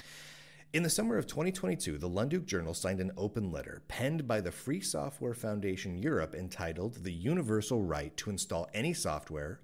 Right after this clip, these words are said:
on Any Device." That letter was hand-delivered to the chair of the Digital Affairs Committee at the German Bundestag on November fourteenth in twenty twenty-three. That was just, just yesterday. That open letter contained four key requests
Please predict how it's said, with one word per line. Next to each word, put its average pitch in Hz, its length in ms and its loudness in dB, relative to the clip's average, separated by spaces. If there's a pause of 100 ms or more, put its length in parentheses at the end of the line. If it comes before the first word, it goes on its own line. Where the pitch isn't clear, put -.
(100)
on 123 240 0
Any 82 180 -6
Device." 101 540 2 (560)
That 151 260 4
letter 123 220 6
was 107 160 4
hand-delivered 107 680 2
to 113 80 -2
the 87 160 -2
chair 160 300 2
of 107 140 2
the 95 100 -2
Digital 151 380 0
Affairs 151 400 2
Committee 76 520 -6 (100)
at 87 200 -4
the 92 120 -4
German 127 580 0
Bundestag 127 920 0 (380)
on 107 160 2
November 107 320 2
fourteenth 85 560 0
in - 160 -2
twenty 82 380 -6
twenty-three. 76 640 -2
That 69 120 -8
was 71 120 -12
just, - 340 -12
just - 220 -12
yesterday. 87 400 -6 (920)
That 143 260 0
open 202 220 4
letter 131 200 6
contained 117 460 0
four 214 400 6
key 175 280 -2
requests 143 720 0